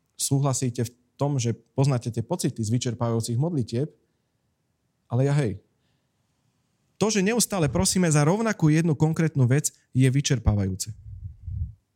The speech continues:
V podstate niekedy prosíme Boha o materiálne zabezpečenie, ale naše srdce neverí, že je to skutočné, že je to skutočne možné, tak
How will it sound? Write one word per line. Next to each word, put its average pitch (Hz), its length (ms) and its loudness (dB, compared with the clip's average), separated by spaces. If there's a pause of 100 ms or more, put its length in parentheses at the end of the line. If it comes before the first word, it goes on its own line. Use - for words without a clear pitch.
(2750)
V - 80 -14
podstate 175 300 -2
niekedy 190 340 0
prosíme 185 320 0
Boha 165 400 0 (320)
o - 80 -2
materiálne 151 480 2
zabezpečenie, 127 800 -2
ale 123 220 -2
naše 139 260 -2
srdce - 400 -4
neverí, 175 560 0
že 143 160 2
je 139 80 0
to 143 80 -2
skutočné, 123 720 -4 (640)
že 139 160 2
je 202 80 2
to 240 80 -2
skutočne 185 400 -2
možné, 120 600 -2 (1700)
tak 147 160 2